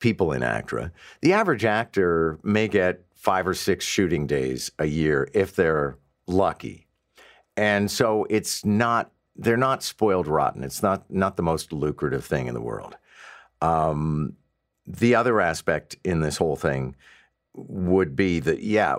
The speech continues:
the industry is facing some pretty significant challenges. The actors are actually out more because they're supporting the writers. And when it comes to the writers, there's some really interesting and compelling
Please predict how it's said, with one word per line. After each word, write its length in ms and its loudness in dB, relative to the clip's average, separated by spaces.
the 440 -4
industry 400 2
is 100 -2
facing 380 -2
some 180 -4
pretty 240 0
significant 580 -2
challenges. 640 -4
The 140 4
actors 360 0
are 120 4
actually 440 0
out 380 0
more 640 4
because 500 -2
they're 120 2
supporting 460 -2
the 80 -2
writers. 560 -4
And 160 2
when 100 2
it 80 -6
comes 220 -2
to 60 0
the 60 0
writers, 540 2
there's 120 0
some 160 2
really 220 4
interesting 640 0
and 160 0
compelling 800 0